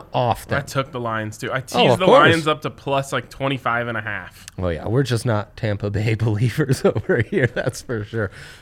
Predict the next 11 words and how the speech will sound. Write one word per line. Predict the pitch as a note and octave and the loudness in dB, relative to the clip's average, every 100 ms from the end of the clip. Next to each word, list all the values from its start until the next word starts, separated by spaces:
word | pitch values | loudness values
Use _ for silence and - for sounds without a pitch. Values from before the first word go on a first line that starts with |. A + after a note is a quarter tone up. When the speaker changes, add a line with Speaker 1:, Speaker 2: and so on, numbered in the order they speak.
| - | -4
Speaker 1:
Uh, | D#3+ E3+ | 0 2
and | A3+ | 4
then, | A#3+ A3+ | 4 6
you | G#3+ | 4
know, | D3 | 4
Stafford | - G#3 F3+ E3 C#3+ | 4 6 6 4 4
goes | D3+ C3 | 4 6
out. | C3 G#2 - | 4 4 2
But | C#3+ - - - - - | 2 0 -12 -20 -12 -2
in | E3+ | 0
fairness | D#3+ - G3 G3 F#3 D#3+ C#3+ - | 0 4 6 6 6 4 2 -6